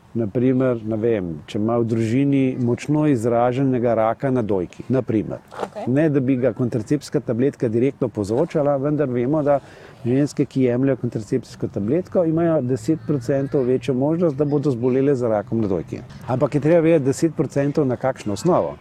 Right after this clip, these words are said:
Speaker 1: ne? Verjetnost, da ženska zboli za rakom na dojki, je v celem življenjs-, življenju osemdesetih let enajstprocentna, ne? Se pravi, za časa jemanja kontracepcije je pa to deset procentov več. Deset procentov od enajst procentov je koliko?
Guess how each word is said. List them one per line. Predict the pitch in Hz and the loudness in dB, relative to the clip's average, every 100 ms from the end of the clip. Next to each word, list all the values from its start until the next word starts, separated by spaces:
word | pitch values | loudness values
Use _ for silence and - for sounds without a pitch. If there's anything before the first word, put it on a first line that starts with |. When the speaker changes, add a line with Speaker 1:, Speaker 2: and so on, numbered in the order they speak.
| - | -6
Speaker 1:
ne? | 113 151 185 | 0 0 0
Verjetnost, | 131 135 143 175 170 135 | 0 0 4 2 2 0
da | 123 | 2
ženska | 120 156 - 135 | 2 0 2 0
zboli | 117 139 147 | 2 2 2
za | 127 | 2
rakom | 123 123 151 135 - - | 2 0 -2 -4 -6 -8
na | 120 92 | -2 -2
dojki, | 95 107 117 180 | 0 0 2 0
je | 170 160 165 - - - - | 2 2 2 -2 -16 -20 -8
v | 135 120 | -4 0
celem | 170 190 165 | 2 4 4
življenjs-, | 127 127 120 117 - - | 4 2 2 0 -4 -6
življenju | 147 117 117 120 117 107 | -2 2 4 4 2 0
osemdesetih | 127 135 139 - 104 | 0 0 -4 -4 -4
let | 123 165 - | -2 -2 -4
enajstprocentna, | 117 90 - - 131 190 202 156 101 - - - - - | -4 -2 -4 -4 -2 0 0 0 -2 -8 -16 -20 -16 -10
ne? | - 110 165 165 - - - - | -4 0 0 -2 -10 -18 -18 -18
Se | - - | -8 -6
pravi, | 107 135 143 143 139 - | 0 4 4 4 0 -6
za | - 107 | -6 -2
časa | 139 - 156 165 - 123 | -2 2 4 4 4 0
jemanja | 107 120 131 190 220 170 | 2 2 4 4 4 4
kontracepcije | 156 139 127 147 139 - 165 | 2 0 2 0 0 2 2
je | |
pa | 160 165 | 2 0
to | 190 | 2
deset | 170 165 175 151 | 2 2 2 0
procentov | 156 135 143 143 131 | -2 0 0 2 2
več. | 90 - - - - | 0 -4 -18 -20 -4
Deset | 135 135 175 | -2 2 0
procentov | 165 139 165 156 | 0 0 2 2
od | 135 | 2
enajst | 135 139 - | 2 0 -2
procentov | 120 143 135 120 | -4 -2 -2 -2
je | |
koliko? | 110 95 - | -2 -4 -4